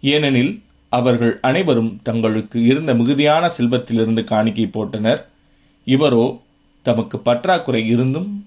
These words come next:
தம் பிழைப்புக்காக வைத்திருந்த எல்லாவற்றையுமே போட்டுவிட்டார் என்றார்.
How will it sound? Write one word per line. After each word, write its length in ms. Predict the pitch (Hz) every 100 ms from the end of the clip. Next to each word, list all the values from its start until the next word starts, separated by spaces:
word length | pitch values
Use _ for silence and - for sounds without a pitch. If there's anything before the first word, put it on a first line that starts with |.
| _
தம் 220 | - 120 120
பிழைப்புக்காக 720 | 147 190 190 180 190 180 180
வைத்திருந்த 600 | 120 113 117 113 107 107 -
எல்லாவற்றையுமே 880 | 113 139 175 139 - 113 113 113
போட்டுவிட்டார் 1000 | 113 - 107 113 104 - 110 104 156 220 -
என்றார். 560 | 107 104 104 104 104